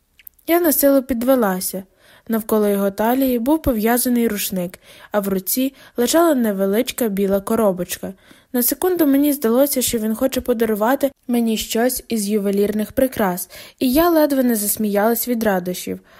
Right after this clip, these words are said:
Але тоді він простягнув мені коробку. На його обличчі не було й натяку на усмішку. Я взяла коробку і, не вірячи власним очам, побачила тест на вагітність.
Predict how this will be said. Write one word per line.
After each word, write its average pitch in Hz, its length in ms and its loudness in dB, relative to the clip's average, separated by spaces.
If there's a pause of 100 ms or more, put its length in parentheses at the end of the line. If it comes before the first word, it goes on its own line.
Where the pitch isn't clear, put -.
(180)
Але 214 240 2
тоді 196 420 -2
він 233 160 -2
простягнув 233 500 0
мені 233 240 2
коробку. 202 640 0 (340)
На 220 140 2
його 208 200 2
обличчі 208 560 2
не 226 140 0
було 294 260 4
й 262 60 4
натяку 220 520 0
на 208 120 0
усмішку. 190 680 -6 (500)
Я 285 160 0
взяла 240 360 0
коробку 190 640 -2 (120)
і, 220 80 -4
не 214 140 -2
вірячи 202 400 -2
власним 196 480 -2
очам, 254 380 -4 (280)
побачила 254 560 2
тест 214 360 -2
на 226 120 0
вагітність. 202 680 -2